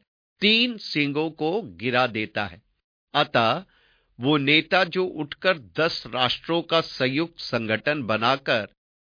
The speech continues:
रोमी साम्राज्य से समझौता करेगा। इसे कई बाइबल के विद्वानों द्वारा रोमी साम्राज्य का पुनर्जीवित होना कहा जाता है। दानियल अध्याय नौ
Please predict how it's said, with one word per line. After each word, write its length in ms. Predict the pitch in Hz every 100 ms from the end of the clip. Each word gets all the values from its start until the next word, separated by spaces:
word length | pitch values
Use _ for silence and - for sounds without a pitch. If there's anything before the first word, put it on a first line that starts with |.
| _ _
रोमी 500 | 113 131 170 180 214
साम्राज्य 840 | 226 - 147 143 147 147 147 139 180
से 240 | - 180
समझौता 800 | 175 - 131 113 113 123 120 151
करेगा। 520 | 151 127 117 98 - _ _ _ _ _ _ _ _
इसे 560 | 180 - 180 135 156 165 _ _
कई 320 | 185 180 220 214
बाइबल 480 | 113 135 143 170
के 220 | 180 180 151
विद्वानों 760 | 113 127 98 113 113 135 165
द्वारा 540 | 113 120 120 107 98 113 _ _ _ -
रोमी 520 | 117 170 202 220 233
साम्राज्य 840 | - - 135 123 120 123 117 123
का 360 | - 117 104 107 _ _ _ _
पुनर्जीवित 880 | 185 202 220 190 113 139 139 165 -
होना 440 | - 117 113 120 107
कहा 340 | - 107 120
जाता 420 | 104 101 - 104
है। 180 | 90 95 _ _ _ _ _ _ _ _ _
दानियल 520 | 92 117 123 131 165
अध्याय 460 | - 117 101 120 117
नौ 480 | 104 113 123 151